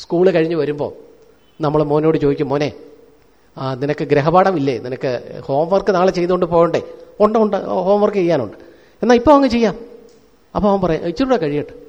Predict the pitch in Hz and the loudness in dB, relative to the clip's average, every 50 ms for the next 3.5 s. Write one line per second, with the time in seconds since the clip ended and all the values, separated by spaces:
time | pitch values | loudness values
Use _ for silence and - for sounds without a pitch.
0 | - - - _ _ _ - 190 277 - - - - - - _ _ _ - - | -20 -20 -20 _ _ _ -8 -8 -8 -8 -10 -20 -20 -20 -20 _ _ _ -10 -8
1 | 339 330 311 247 233 240 226 226 - - - - - _ _ _ _ _ _ _ | -6 -6 -6 -6 -6 -6 -8 -10 -12 -16 -20 -20 -20 _ _ _ _ _ _ _
2 | _ _ _ _ _ _ _ _ _ - 190 214 226 214 196 165 160 170 214 254 | _ _ _ _ _ _ _ _ _ 0 4 4 4 4 4 2 0 0 0 2
3 | - 254 196 160 143 131 113 107 101 - | 2 2 2 2 0 -2 -6 -6 -8 -12